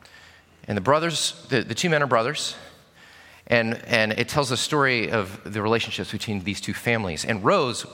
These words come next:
one of the women, has three daughters, and she deeply desires a son.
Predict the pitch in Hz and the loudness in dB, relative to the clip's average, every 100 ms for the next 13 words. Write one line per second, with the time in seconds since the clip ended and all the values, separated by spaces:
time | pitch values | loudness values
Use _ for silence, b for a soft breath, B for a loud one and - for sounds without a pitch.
0 | - 127 135 117 120 135 87 - B B | -4 0 0 2 2 2 2 -4 B B
1 | B B B B - - 170 190 139 131 | B B B B -2 0 2 4 4 4
2 | 123 123 - 110 87 - 156 143 147 139 | 0 -4 -4 -4 -6 0 0 0 -2 -2
3 | 107 95 85 110 113 101 87 - - - | -2 -4 0 0 2 0 0 -6 -8 -18
4 | - - - - 92 | -4 0 2 4 2